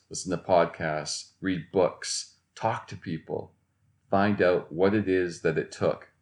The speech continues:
for them to get what you want. And then number three, and this is probably the most critical part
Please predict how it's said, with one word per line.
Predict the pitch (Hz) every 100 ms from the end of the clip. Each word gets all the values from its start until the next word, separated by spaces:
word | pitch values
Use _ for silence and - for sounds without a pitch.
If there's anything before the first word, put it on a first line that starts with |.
| _
for | 90
them | 85 85 80
to | 80
get | 82 73 - - _ _ _
what | 82 78
you | 135 131
want. | 62 - - _ _ _ _ _ _
And | 90
then | 92 92
number | 92 113
three, | 113 151 120 85 87 _ _ _ _ _ _
and | 76 73
this | 76
is | -
probably | - - 95 95 82 85 85 80
the | - 82 107 110 117 123 120 _ -
most | 92 90 98 95 - -
critical | - 113 107 -
part | 120 - 104 85 -